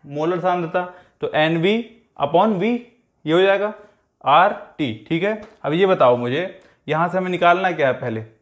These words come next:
हमें जो विलेय है सीएसीएल टू का मोल निकाल लो, तो एनवी पता नहीं है, तो एनवी निकाल लोगे यहाँ से।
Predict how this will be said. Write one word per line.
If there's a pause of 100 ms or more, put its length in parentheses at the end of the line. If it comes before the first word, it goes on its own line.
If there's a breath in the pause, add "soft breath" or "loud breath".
(560)
हमें
जो
विलेय
है (140)
सीएसीएल
टू
का (140)
मोल
निकाल
लो, (200)
तो
एनवी (300)
पता
नहीं
है, (260)
तो
एनवी
निकाल
लोगे
यहाँ
से।